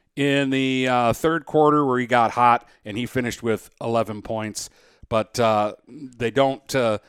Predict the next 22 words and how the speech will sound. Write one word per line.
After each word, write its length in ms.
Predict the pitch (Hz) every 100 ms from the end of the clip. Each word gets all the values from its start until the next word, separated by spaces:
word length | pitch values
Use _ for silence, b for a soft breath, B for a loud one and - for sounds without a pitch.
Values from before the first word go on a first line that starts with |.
| b b
shoot 420 | b - 175 180 -
or 160 | 135 113
make 340 | 131 143 - -
a 80 | 107
lot 200 | 92 87
of 60 |
threes. 680 | - 131 151 156 151 139 - _ _ _ _ _
And, 580 | - 123 120 117 117 110 76
you 140 | 123
know, 260 | 110 107 110
it's, 440 | 110 104 - - - - _
they 160 | 117 117
got 140 | 131
a 40 | 120
lot 240 | 123 156
of 80 | 160
kids 460 | - 151 147 127 - b b
that 260 | 101 110 107 _
work 380 | 110 123 135 139 _ _ _ _ _ _
their 160 | 127 123
tails 440 | - 160 131 104
off, 360 | 104 101 95